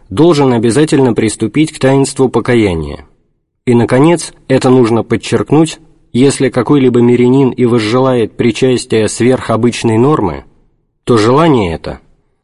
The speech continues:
за неимением и полным отсутствием ссылок на соборное церковное восприятие таинства,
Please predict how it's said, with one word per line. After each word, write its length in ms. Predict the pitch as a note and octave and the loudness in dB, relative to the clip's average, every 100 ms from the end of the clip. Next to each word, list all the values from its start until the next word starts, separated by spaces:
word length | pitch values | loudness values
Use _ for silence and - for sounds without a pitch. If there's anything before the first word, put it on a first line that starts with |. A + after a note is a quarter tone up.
| _ | _
за 180 | G#2 A#2+ | -2 2
неимением 640 | B2+ B2+ C#3 D#3 C#3+ B2 | 4 4 4 4 2 0
и 140 | A2 B2 | -2 -2
полным 400 | - D3 C3 A#2 | 0 2 2 0
отсутствием 680 | A2 - C3+ - B2 A#2 A2 | -2 -4 -4 -2 -2 -2 -2
ссылок 560 | - D3 B2+ A2+ - | -4 -2 0 0 -2
на 160 | A2+ A#2+ | -2 -2
соборное 720 | - A#2 B2+ B2+ A#2 G#2+ G2 | -2 -2 0 2 0 -2 -4
церковное 680 | - C3 A#2+ C#3 A#2 A#2 A2+ | -4 -4 -2 0 0 0 -2
восприятие 720 | A2+ - A#2+ A#2+ A2 G#2 F#2 | -4 -2 0 0 0 -2 -4
таинства, 720 | A2+ D3+ C3 - - D2 | -2 -2 -2 -4 -8 -10